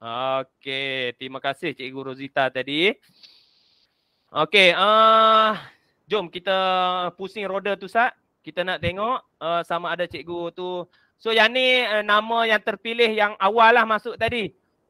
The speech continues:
Mungkin yang masuk lambat tadi, cik, uh, saya tak dan type, uh, nama. Uh, so, yang ni pun, siapa yang biasa guna yang ni? Ada yang biasa guna tak?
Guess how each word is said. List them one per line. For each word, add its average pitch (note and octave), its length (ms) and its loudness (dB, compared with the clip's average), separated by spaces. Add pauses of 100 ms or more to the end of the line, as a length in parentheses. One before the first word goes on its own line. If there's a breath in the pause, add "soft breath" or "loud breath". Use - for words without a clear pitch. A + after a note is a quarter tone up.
Mungkin G#3+ 320 0
yang G#3 160 2
masuk G#3 320 -2
lambat G3+ 400 2
tadi, A3 240 -4
cik, F#3+ 240 -8
uh, F#3+ 240 -4
saya F#3+ 640 2
tak F#3 160 2 (160)
dan F3+ 320 2
type, F3+ 320 0 (320)
uh, D3 240 -6
nama. D#3 480 -4 (480)
Uh, D3+ 560 -4
so, A#3+ 80 2
yang A#3 160 8
ni C4 160 0
pun, C4 320 2 (1400)
siapa G#3+ 240 2
yang C#4+ 160 4
biasa B3 240 4
guna A#3 320 0
yang G3+ 80 2
ni? D#3+ 160 -4 (2000)
Ada F#3+ 160 -2
yang A#3 160 2
biasa A#3 240 0
guna B3 240 -2
tak? E3+ 200 2